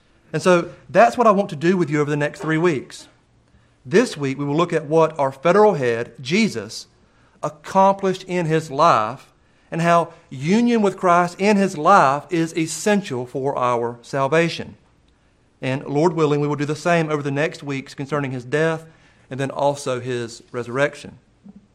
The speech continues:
So at this time, I would invite you to turn with me to Matthew chapter four.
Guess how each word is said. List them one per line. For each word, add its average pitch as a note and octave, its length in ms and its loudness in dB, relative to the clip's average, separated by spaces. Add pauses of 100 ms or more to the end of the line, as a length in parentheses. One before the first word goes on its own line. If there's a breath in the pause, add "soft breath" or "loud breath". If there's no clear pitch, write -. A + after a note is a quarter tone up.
(840 soft breath)
So F3 120 2
at F3+ 80 2
this G3 180 6
time, D3 260 0
I C#3 40 6
would D#3 120 4
invite D#3+ 420 4
you E3+ 80 -6
to C#3 60 -14
turn F3+ 240 0
with D#3+ 100 -2
me C#3 140 -4
to C3+ 100 -8
Matthew D#3+ 500 -2
chapter C3+ 340 -6
four. F3 440 -2